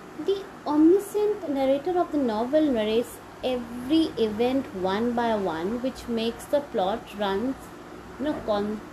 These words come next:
uh, sequentially in a horizontal pattern. Puro's engagement with Ramchand, her abduction, her younger sister's marriage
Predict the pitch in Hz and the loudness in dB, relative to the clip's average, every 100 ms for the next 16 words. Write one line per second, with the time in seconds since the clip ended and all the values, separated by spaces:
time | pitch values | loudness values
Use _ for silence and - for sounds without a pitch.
0 | - - - - 240 214 202 196 - - | -16 -16 -18 -8 -4 -2 -2 -4 -8 -14
1 | - - - - - - - - 269 254 | -10 -10 -10 -12 -14 -14 -10 -4 -4 2
2 | 269 269 262 311 294 320 330 330 - - | 2 4 2 0 2 4 4 2 -4 -8
3 | 262 269 240 214 196 190 208 202 226 226 | -4 -2 0 0 0 0 -4 -4 -4 -4
4 | 190 170 - 170 - - - - - - | -6 -8 -10 -12 -12 -14 -18 -18 -18 -18
5 | - - - - - - 277 262 254 254 | -16 -16 -16 -18 -18 -2 2 6 8 8
6 | 254 240 233 220 208 233 226 226 233 214 | 6 0 0 0 -2 -4 -2 -2 -2 -6
7 | 208 208 196 196 196 202 196 190 190 196 | -6 -4 -2 -2 -2 0 2 2 2 -2
8 | - - 233 220 202 185 185 180 - 196 | -8 -2 2 4 2 0 -2 -2 -4 0
9 | 190 185 190 - - - - - 226 226 | 2 2 -2 -6 -14 -16 -16 -2 2 4
10 | 208 208 220 220 214 - 208 202 214 196 | 4 4 0 0 -4 -4 -6 -4 -2 0
11 | 190 202 202 - - | 0 -2 -4 -8 -10